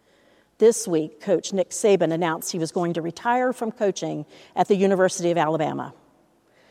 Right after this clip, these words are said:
Now, I know many of you were celebrating that retirement, but there's some of you who were not. I was listening to a sports talk radio show, not of my choice, on the morning after the news broke about Saban's retirement.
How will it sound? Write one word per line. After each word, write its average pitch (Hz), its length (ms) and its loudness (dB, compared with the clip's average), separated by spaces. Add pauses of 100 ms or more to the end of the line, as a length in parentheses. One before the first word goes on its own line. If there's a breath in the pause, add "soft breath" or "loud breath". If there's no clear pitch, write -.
(180 soft breath)
Now, 185 180 2
I 190 40 2
know 202 160 2
many 233 400 2
of 220 140 -2
you 226 180 -2
were 190 100 -6
celebrating 254 800 -4
that 262 220 -4
retirement, 277 680 -8 (580 soft breath)
but 180 120 -6
there's 262 160 -4
some 370 140 -2
of 415 120 -2
you 330 180 0
who 294 160 -2
were 320 100 -4
not. - 580 -10 (800 soft breath)
I 202 80 4
was 208 140 4
listening 247 340 2
to 220 180 2
a 180 60 4
sports - 400 0
talk 208 280 2
radio 190 360 2
show, 156 480 -2 (140)
not 156 240 0
of 135 100 -4
my 143 160 -4
choice, 165 500 -6 (340 loud breath)
on 240 180 4
the 233 60 6
morning 240 420 4
after 220 340 2
the 190 100 4
news 208 300 4
broke 160 280 2
about 170 220 0
Saban's 175 400 -2
retirement. 151 680 -10